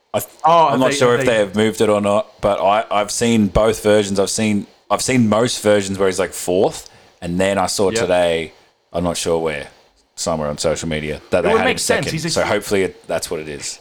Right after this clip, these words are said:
Speaker 2: He's a huge star. It makes complete sense. He's a heavyweight, huge star. Get him up there. Uh, I mean, let's start with that fight.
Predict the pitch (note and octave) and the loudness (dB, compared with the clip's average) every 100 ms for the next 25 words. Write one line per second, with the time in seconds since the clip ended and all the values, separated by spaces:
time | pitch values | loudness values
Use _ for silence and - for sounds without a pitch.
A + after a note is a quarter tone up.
0 | - E3 D#3 D#3+ - D#3+ E3 - - C#3+ | -8 -4 -2 -2 -4 -4 -4 -4 -2 0
1 | A2 F2+ A#2+ C3 C3+ C3 C#3 B2+ C#3 C3+ | -2 -4 -8 -6 -6 -6 -8 -4 -4 -4
2 | C#3 A#2+ A#2 A#2+ A2 G#2+ B2+ B2 B2+ B2 | -4 -4 -4 -8 -6 -4 -4 -2 -4 -4
3 | - C3+ C3 - G#2 G2+ G2 _ _ _ | -6 -6 -6 -4 -2 -2 -4 _ _ _
4 | _ _ _ - C#3 B2+ A#2+ A2 G#2+ F#2 | _ _ _ -4 -2 0 -2 -4 -6 -8
5 | - _ _ _ - B2 A#2+ B2 A#2+ A#2+ | -10 _ _ _ -6 -4 -4 -6 -6 -6
6 | A2+ - _ _ _ - - D3+ E3+ - | -8 -12 _ _ _ -20 -8 -4 -2 -2
7 | A#2+ D#3 B2+ A2 G#2 G#2+ G2 | -2 -2 -4 -8 -6 -4 -4